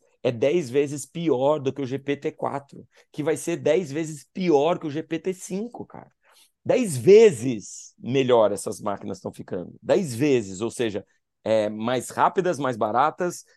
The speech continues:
mais, eh, capazes de aprender.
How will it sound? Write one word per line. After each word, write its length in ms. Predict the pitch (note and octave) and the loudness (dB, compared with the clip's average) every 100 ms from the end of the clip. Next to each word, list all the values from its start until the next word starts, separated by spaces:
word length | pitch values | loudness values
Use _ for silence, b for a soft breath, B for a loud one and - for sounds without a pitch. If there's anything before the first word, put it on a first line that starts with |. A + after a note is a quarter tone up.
| _ | _
mais, 800 | A#2+ B2+ B2+ B2+ B2+ A2+ - - | -4 -2 0 0 -2 -4 -12 -8
eh, 320 | A#2 A#2 A2+ A2+ | -2 0 0 -2
capazes 640 | D#3 - C#3 D3+ D#3 D3 | -4 2 4 4 0 -4
de 60 | G#2+ | -4
aprender. 800 | - B2+ B2+ A#2+ A2+ B2+ D#3+ | -4 -4 -4 -4 0 2 0